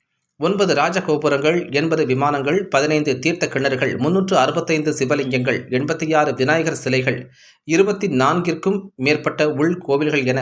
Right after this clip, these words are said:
பிரம்மாண்டமாக விளங்குகிறது. இந்த ஊரில் பிறந்த கருணாநிதியின் பேரன் உதயநிதி ஸ்டாலின் சனாதன தர்மத்தை ஒழிக்கப் போவதாக கூறுகிறார்.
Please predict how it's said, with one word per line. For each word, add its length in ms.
பிரம்மாண்டமாக 680
விளங்குகிறது. 560
இந்த 200
ஊரில் 300
பிறந்த 320
கருணாநிதியின் 720
பேரன் 340
உதயநிதி 440
ஸ்டாலின் 480
சனாதன 520
தர்மத்தை 460
ஒழிக்கப் 380
போவதாக 440
கூறுகிறார். 500